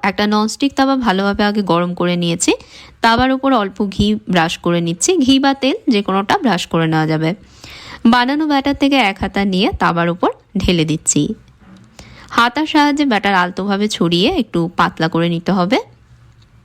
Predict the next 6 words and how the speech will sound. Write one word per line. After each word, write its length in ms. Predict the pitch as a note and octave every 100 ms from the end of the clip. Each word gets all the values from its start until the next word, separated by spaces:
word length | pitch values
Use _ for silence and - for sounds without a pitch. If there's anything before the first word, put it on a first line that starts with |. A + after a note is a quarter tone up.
| _ - - - - - -
ব্যাটারের 400 | A3+ B3 C#4+ D#4 D4+
ভেজা 220 | C#4 C#4 C#4
ভাব 140 | C#4+ C4
না 80 | F#3+ F#3+
যাওয়া 180 | G3 G3+ F3+
অবধি 220 | F3+ C#4